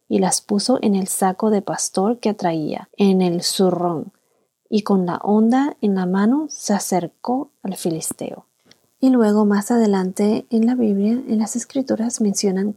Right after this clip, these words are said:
cómo David venció a Goliat. En uno Samuel diecisiete, versículos cuatro al siete, explican ahí que Goliat era un gigante. Se los voy a leer.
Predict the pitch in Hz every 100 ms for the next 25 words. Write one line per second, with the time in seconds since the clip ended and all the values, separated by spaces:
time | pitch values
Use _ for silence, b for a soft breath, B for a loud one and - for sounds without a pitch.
0 | - 196 196 220 240 226 240 190 180 -
1 | 226 285 311 214 185 160 151 - - _
2 | _ _ _ _ _ _ _ 220 208 -
3 | 220 247 294 294 226 196 196 196 220 233
4 | 226 202 - 208 202 190 185 180 - _
5 | 185 - 180 180 233 226 - 180 175 214
6 | 226 226 285 254 185 185 - _ _ _
7 | - 208 - - 208 202 254 247 196 180
8 | 214 269 _ _ _ _ - 196 185 180
9 | 220 277 269 _ _ _ - 196 190 202
10 | - - 226 254 254 - 175 180 165 -
11 | - - _ _ _ _ _ _ _ _
12 | - - 214 196 196 196 185 -